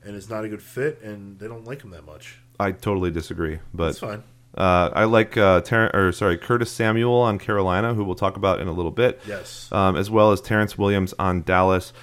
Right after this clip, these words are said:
Speaker 2: both of which, uh, who are trending up. So maybe we should, uh, should jump to talking about some of that stuff. Um, so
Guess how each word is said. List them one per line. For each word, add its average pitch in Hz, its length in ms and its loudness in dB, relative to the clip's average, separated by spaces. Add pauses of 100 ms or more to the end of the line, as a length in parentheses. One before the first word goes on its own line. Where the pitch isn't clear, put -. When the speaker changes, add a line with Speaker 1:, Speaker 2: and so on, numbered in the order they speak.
(260)
Speaker 2:
both 131 220 2
of 123 100 0
which, 110 400 -2
uh, 95 380 2
who 104 540 -2
are 95 240 2
trending 90 540 -6
up. - 240 -8 (340)
So 104 320 4
maybe 113 200 2
we 143 160 2
should, 127 380 0
uh, 107 340 6
should - 200 -8
jump 110 260 -2
to - 80 -10
talking 110 360 -2
about 92 220 0
some 98 180 -6
of 85 100 -4
that 92 200 -4
stuff. - 360 -8 (440)
Um, 87 580 0 (260)
so 113 380 2